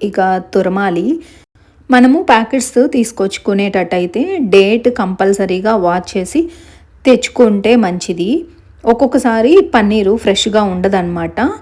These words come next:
చెక్ చేసుకొని తీసుకొచ్చుకోండి. పన్నీర్ని రెండు ముక్కలుగా కట్ చేసి ఫస్ట్ ఒక ముక్క తురిమి తర్వాత ఇంకో పీస్ ఉంది కదా అది కూడా తురుముతాను. ఈ బౌల్లోనే ఎలా కలుపుకోవాలి ఏంటి అనేది చూపిస్తాను మీకు.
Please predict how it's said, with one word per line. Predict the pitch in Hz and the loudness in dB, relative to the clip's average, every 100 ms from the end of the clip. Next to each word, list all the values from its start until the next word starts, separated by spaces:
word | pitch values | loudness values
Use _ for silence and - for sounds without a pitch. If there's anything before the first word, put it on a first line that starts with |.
| - | -10
చెక్ | - 240 - | -6 -4 -2
చేసుకొని | 220 - - 202 262 320 | -2 -2 -2 -2 -2 -2
తీసుకొచ్చుకోండి. | - 185 - 180 - - 175 170 185 330 - - - _ _ _ _ - | -4 -4 -4 -6 -4 -4 -4 -2 -2 -4 -6 -20 -20 _ _ _ _ -2
పన్నీర్ని | 220 220 254 202 196 220 | 2 4 4 2 -2 0
రెండు | 202 202 | 0 0
ముక్కలుగా | 180 202 202 202 | -2 -2 0 -2
కట్ | 202 175 170 | -2 -4 -4
చేసి | 190 180 294 349 - - _ | -6 -4 2 2 2 -6 _
ఫస్ట్ | - 202 - 254 | 0 0 0 0
ఒక | 247 | 2
ముక్క | 208 - 196 190 185 - | -2 -2 -4 -2 -4 0
తురిమి | 208 185 190 262 | 2 2 0 -4
తర్వాత | 370 202 175 196 202 269 262 | -2 -2 0 -2 -2 -4 -4
ఇంకో | 214 208 196 | -2 0 0
పీస్ | 190 196 196 | 0 -2 -2
ఉంది | 180 | -6
కదా | 175 170 233 - | -4 -2 -4 -4
అది | 185 170 | -4 -2
కూడా | 175 196 | 0 -2
తురుముతాను. | 196 170 170 185 170 185 285 - - - | -2 -4 -4 -4 -2 -2 -4 -8 -10 -2
ఈ | 240 | 0
బౌల్లోనే | 208 214 202 208 196 190 262 - - | 2 2 2 2 0 0 -2 -2 -2
ఎలా | 196 190 | 0 0
కలుపుకోవాలి | 196 180 - 196 180 190 | -2 -4 -4 -2 0 0
ఏంటి | 190 170 175 170 190 170 | 0 -2 -4 -4 -2 -2
అనేది | 170 170 302 | -4 -2 0
చూపిస్తాను | 262 190 170 170 - 175 170 | 0 -2 -4 -6 -6 -4 -4
మీకు. | 156 147 175 | -8 -8 -2